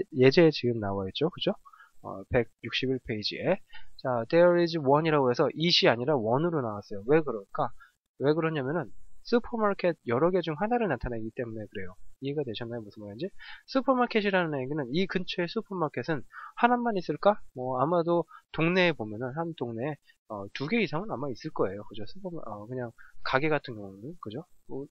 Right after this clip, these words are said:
우리도 이제 근처에 보면은 가게도 굉장히 많이 있죠. 뭐 편의점까지 포함하면 엄청나게 좀 많죠. 어, 그, 그렇기 때문에 요 근처에 슈퍼마켓이 있냐라고 했을 경우에는 어떤 특정한 슈퍼마켓 있냐라고 물어보는 게 아니죠. 그죠? 어떤 특정한 슈퍼마켓이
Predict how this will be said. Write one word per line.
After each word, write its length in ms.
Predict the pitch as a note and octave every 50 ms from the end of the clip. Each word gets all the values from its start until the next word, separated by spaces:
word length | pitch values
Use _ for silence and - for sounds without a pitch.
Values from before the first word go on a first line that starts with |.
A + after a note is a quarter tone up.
| _
우리도 360 | F3+ F#3 G#3 F3+ G3 F#3 E3+
이제 240 | C#3+ B2 C3 C3+ C3 - _ - - - -
근처에 260 | - E3+ E3+ - G#3
보면은 340 | F3+ D3+ D3+ D3+ D3+ D3+ D#3
가게도 340 | D3 - B2 B2+ C#3 D3+ D#3
굉장히 260 | - C3 A#2 C#3 D#3+
많이 200 | D3+ A#2 F#2+ F#2+
있죠. 160 | G2 - -
뭐 120 | - G#2+ - -
편의점까지 460 | - A#3 A#3 A#3 A3+ G#3+ - F3 D#3 D3 -
포함하면 380 | - F3 D#3+ D3+ C#3+ C#3+ D3+ C#3+
엄청나게 420 | A2+ A#2+ B2 - D3+ C3+ B2+ C3 B2
좀 140 | - A#2 A2+
많죠. 340 | F#2+ F#2+ - - - G2 - - - - - - - - - -
어, 220 | A2+ A2 A2 A#2
그, 140 | C3 F3 E3+
그렇기 300 | - - G#3 G#3+ - A3+
때문에 340 | - - D#3 C#3+ E3+ E3+ C#3+
요 120 | D#3 E3
근처에 560 | - - E3 - - - E3 E3 F3 F#3 F#3+ - _ - - _
슈퍼마켓이 640 | - A3 - A#3 G#3+ G#3 F#3+ - - - - F3 C#3
있냐라고 400 | B2 D3 C#3+ B2 B2 B2 C3+ C3+
했을 140 | C3 C#3 -
경우에는 320 | - A#2 A2+ A#2+ D3 C3+ A2 - - - - - - -
어떤 400 | - D3+ - - - F#3+ F#3 F#3+ -
특정한 580 | - - - - _ - C#4 B3+ B3 B3 A#3+ A#3+
슈퍼마켓 600 | - - B3 - - A#3+ A3+ A3 G3+ - - E3+
있냐라고 500 | C3+ C#3 D3+ D3 D#3 D3+ D3 C#3+ C#3 C3+
물어보는 400 | A#2+ A#2+ C3 B2+ - B2+ A#2+ B2
게 80 | C3 -
아니죠. 280 | F#2 G2 G2 - F2+ _
그죠? 200 | - A2+ G#2 F#2+ - - - - - - _
어떤 260 | B2+ - - F3 E3+
특정한 360 | - - - - G#3+ G3 G3
슈퍼마켓이 580 | - - _ - F3+ E3+ D3+ C3+ - D#3 C#3